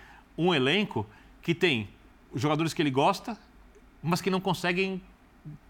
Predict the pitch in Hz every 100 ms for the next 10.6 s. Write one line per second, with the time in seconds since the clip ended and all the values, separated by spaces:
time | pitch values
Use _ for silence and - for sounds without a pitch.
0 | - 165 185 185 190 - 175 131 156 185
1 | 165 170 135 139 185 175 147 160 160 170
2 | 156 151 190 190 240 226 220 185 226 175
3 | - - - - 175 226 294 262 214 147
4 | 214 247 196 240 170 240 254 247 190 202
5 | 170 131 - 208 240 196 143 196 - -
6 | - - 233 240 151 127 101 92 - -
7 | - - - - - 240 180 180 208 151
8 | 202 170 127 101 95 - - - 202 143
9 | 208 196 120 - - 135 117 - 151 143
10 | 135 131 135 131 170